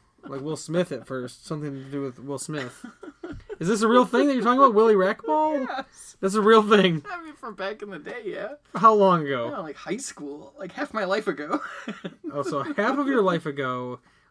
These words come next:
Speaker 1: Willie Rackball. Was this, like, a new, Newgrounds thing?
Speaker 2: I don't remember. It was, like, like, a homeless guy that, like, says shit.
Speaker 1: On the internet?
Speaker 2: Yeah.
Speaker 1: On, like, E-Bombs World?
Speaker 2: Maybe. I don't know.
Speaker 1: Or some shit like that.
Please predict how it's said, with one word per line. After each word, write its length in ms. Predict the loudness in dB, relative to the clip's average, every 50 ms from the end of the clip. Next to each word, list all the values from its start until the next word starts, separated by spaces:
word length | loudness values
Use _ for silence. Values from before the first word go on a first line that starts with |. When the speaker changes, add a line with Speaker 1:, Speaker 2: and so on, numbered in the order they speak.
| _
Speaker 1:
Willie 340 | -8 -4 -2 2 2 2 2
Rackball. 640 | 2 0 -2 -2 -4 -6 -10 -8 -8 -8 -8 -6
Was 120 | -4 -4 -4
this, 120 | 0 2
like, 200 | 2 2 2 2
a 100 | 0 -2
new, 260 | -2 -2 -4 -4 -4
Newgrounds 640 | -4 -2 -2 -2 0 2 2 2 2 0 -2 -4 -4
thing? 340 | -4 -4 -4 -4 -6 -8 -10 _ _
Speaker 2:
I 120 | -16 -14 -12
don't 200 | -12 -12 -12 -12
remember. 640 | -14 -14 -14 -14 -14 -14 -14 -12 -10 -10 -8 -8 -8
It 120 | -8 -8
was, 220 | -10 -10 -10 -10
like, 220 | -12 -12 -12 -12 -14 -16 -18
like, 140 | -16 -16 -16
a 80 | -14
homeless 440 | -14 -14 -12 -12 -10 -10 -10 -12 -12
guy 240 | -12 -10 -10 -10 -10
that, 160 | -12 -12 -12
like, 180 | -12 -12 -14 -14
says 260 | -14 -12 -10 -10 -10 -12
shit. 280 | -14 -14 -14 -16 -16 -20 _ _ _ _ _ _ _
Speaker 1:
On 160 | -8 -6 -4
the 60 | -2 0
internet? 360 | 0 0 0 -2 -4 -6 -8 -10 -14
Speaker 2:
Yeah. 260 | -12 -12 -14 -14 -16 -20 _ _ _ _ _ _ _ _ _ _ _ _ _ _ _ _ _ _ -10
Speaker 1:
On, 80 | -8
like, 140 | -8 -6 -4
E-Bombs 420 | -4 -2 0 2 0 0 0 -4
World? 400 | -4 -2 0 0 -2 -2 -6 -12 -16 -20 _ _ _ _ _ _
Speaker 2:
Maybe. 500 | _ -16 -12 -10 -8 -8 -8 -8 -8 -10 -10
I 140 | -12 -14 -10
don't 220 | -10 -10 -10 -10
know. 340 | -12 -12 -10 -10 -8 -8 -10 -12
Speaker 1:
Or 60 | -14
some 200 | -12 -12 -12 -10
shit 180 | -10 -12 -12 -10
like 180 | -12 -12 -12 _
that. 320 | -8 -6 -6 -6 -6 -8